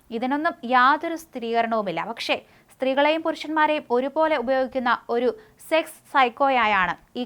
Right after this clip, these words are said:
ക്രിമിനൽ അറിയപ്പെടുന്നത്. എന്തായാലും അക്രമവും പിടിച്ചുപറിയുമായി ബന്ധപ്പെട്ട് സേലം പോലീസ് സ്റ്റേഷനിൽ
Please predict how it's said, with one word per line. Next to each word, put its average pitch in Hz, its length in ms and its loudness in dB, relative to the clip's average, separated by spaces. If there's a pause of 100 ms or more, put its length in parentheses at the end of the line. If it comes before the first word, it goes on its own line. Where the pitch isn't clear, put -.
(120)
ക്രിമിനൽ 254 380 -2 (540)
അറിയപ്പെടുന്നത്. 247 600 2 (440)
എന്തായാലും 254 340 8 (180)
അക്രമവും 330 540 2
പിടിച്ചുപറിയുമായി 262 760 0
ബന്ധപ്പെട്ട് 240 400 -2 (160)
സേലം 247 400 0
പോലീസ് 247 320 -4
സ്റ്റേഷനിൽ 226 420 -6